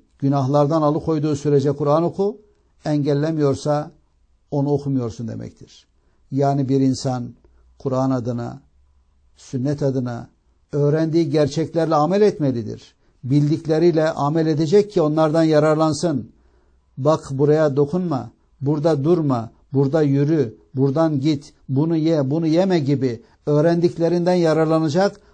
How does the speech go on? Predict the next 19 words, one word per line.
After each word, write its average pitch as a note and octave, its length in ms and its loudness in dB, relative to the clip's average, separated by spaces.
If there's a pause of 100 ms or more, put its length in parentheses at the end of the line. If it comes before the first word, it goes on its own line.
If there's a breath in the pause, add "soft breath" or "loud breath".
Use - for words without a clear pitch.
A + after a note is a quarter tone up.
(160 soft breath)
onlarla F3 540 0
cennet G#3+ 360 0
kazanacaktır. D3 880 0 (260 soft breath)
Eğer G#3 240 6
öyle G3 200 6
yapmazsa G#3 760 2 (380)
bilmediklerinin E3+ 760 0
de F3 100 -4
zararı E3 360 -4
dokunacaktır. D3 800 -4 (220)
Çünkü F#3 640 2 (520)
bildiklerinden F3 920 0
yararlanmayan E3+ 760 0
için D3+ 560 -6 (280)
bilmedikleri D#3+ 640 -2
zaten F3+ 400 -2
zarar C#3+ 320 2
getirecektir. A2+ 920 -8 (600)
Ayrıca B2+ 520 -4